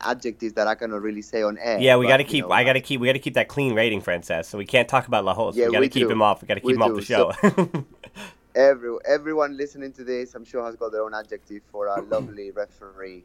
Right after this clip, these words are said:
Speaker 1: Mateu Laoz. But anyway, um, it's self-inflicted. You know, obviously, he, the, the referee wants to be the star of the show, and he always is.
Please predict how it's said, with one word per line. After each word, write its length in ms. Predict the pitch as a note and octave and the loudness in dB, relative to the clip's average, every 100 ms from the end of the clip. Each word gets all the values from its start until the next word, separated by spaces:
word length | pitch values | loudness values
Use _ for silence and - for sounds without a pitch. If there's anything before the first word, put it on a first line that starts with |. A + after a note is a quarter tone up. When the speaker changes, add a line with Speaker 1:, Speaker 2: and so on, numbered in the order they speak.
| _ | _
Speaker 1:
Mateu 360 | G2 G2 G2+ F#2+ | -12 -6 -4 -4
Laoz. 340 | F#2 F2 E2+ - | -4 -4 -6 -6
But 160 | G2 - | -6 -4
anyway, 360 | G#2+ G#2 F#2 E2 _ _ _ _ _ - | -6 -2 -4 -4 _ _ _ _ _ 0
um, 240 | G#2+ G#2+ | 0 0
it's 200 | - C#3 | -6 -4
self-inflicted. 760 | F3 F3 C#3 G#2+ D3+ E3+ G#2+ D#2+ - | -2 -2 -4 -8 -8 -4 -4 -4 -10
You 80 | F#2+ | -4
know, 200 | A2+ A#2 | 0 0
obviously, 540 | A#2 A2 A2+ A2 G#2+ | -2 -2 0 0 -4
he, 400 | G#2 C3 B2 A2 | -4 -2 -2 -6
the, 160 | G#2 G2 | -6 -2
the 140 | A2 | 0
referee 360 | A#2 D3 B2+ C3 | 0 0 0 2
wants 220 | A2 G#2+ | 0 -6
to 60 | |
be 80 | G2+ | -8
the 80 | G2+ | -8
star 200 | - G2+ | -4 -4
of 80 | F#2+ | -4
the 80 | F#2+ | -6
show, 300 | A2+ B2 B2 | -2 0 0
and 120 | G#2+ | -2
he 80 | A#2 | 0
always 300 | B2 G#2+ F2 | 2 0 -12
is. 440 | - A#2 D3+ - | -14 -12 -14 -18